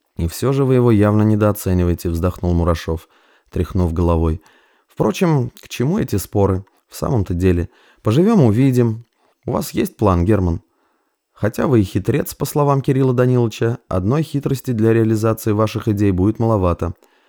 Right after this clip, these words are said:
Требуется кое-что посущественней. «Ну-ка, ну-ка», заинтересовался Головань. «Мудрость, например». В комнате раздался тихий кашель. Это смеялся Рыков.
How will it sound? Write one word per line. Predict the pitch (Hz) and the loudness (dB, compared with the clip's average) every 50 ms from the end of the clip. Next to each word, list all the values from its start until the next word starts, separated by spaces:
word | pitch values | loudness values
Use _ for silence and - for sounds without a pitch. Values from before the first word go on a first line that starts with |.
| _ _ _ _ _ _ | _ _ _ _ _ _
Требуется | - - 127 160 165 170 165 - 170 | -2 0 2 2 4 2 0 0 -2
кое-что | 156 - 139 139 139 120 - 127 | 0 2 2 2 2 2 -2 -2
посущественней. | 120 - 123 - 135 127 - - - 113 107 - - 107 101 98 95 92 101 107 - _ _ _ _ _ _ - | -2 -2 -4 -4 -4 -6 -4 -2 -2 -2 -2 -2 -2 -2 0 0 0 -2 -4 -8 -16 _ _ _ _ _ _ -6
«Ну-ка, | 87 92 95 104 117 123 135 | -2 0 2 2 2 0 0
ну-ка», | 120 107 107 - - 123 120 135 - _ - | 0 0 0 -2 -4 -8 -8 -10 -16 _ -10
заинтересовался | - 98 110 117 117 120 113 113 110 - 117 113 113 107 - 117 | -6 -2 0 0 0 0 0 -2 0 -2 0 0 0 -2 -2 -2
Головань. | 107 107 107 107 104 101 98 107 - _ _ _ _ _ _ _ _ _ _ _ _ _ - | 0 0 2 2 0 0 -4 -6 -8 _ _ _ _ _ _ _ _ _ _ _ _ _ -2
«Мудрость, | 90 101 139 147 131 120 135 147 - - | 2 4 6 6 6 4 2 0 0 -2
например». | 135 139 127 - 131 127 127 123 113 110 113 - _ _ _ _ _ _ _ _ _ _ _ _ _ | -4 -2 -2 0 0 2 2 2 0 -2 -6 -14 _ _ _ _ _ _ _ _ _ _ _ _ _
В | - - | -20 -14
комнате | - - 110 120 123 117 - 120 | -4 0 0 2 2 2 2 2
раздался | 107 104 95 95 104 107 107 - 107 92 | 2 2 2 2 0 0 0 -2 -6 -6
тихий | - 104 101 - 113 104 | -4 -6 -6 -4 -6 -8
кашель. | - - - 90 85 - - 87 - - _ _ _ _ _ _ _ | -6 -2 -2 -2 -2 -2 -6 -12 -14 -14 _ _ _ _ _ _ _
Это | - 90 87 92 | -6 -4 -4 -4
смеялся | - - 98 90 90 98 98 90 - 107 92 | -2 0 0 2 2 2 0 0 -2 -2 0
Рыков. | 90 85 80 - - - - | 0 -2 -4 -6 -12 -16 -16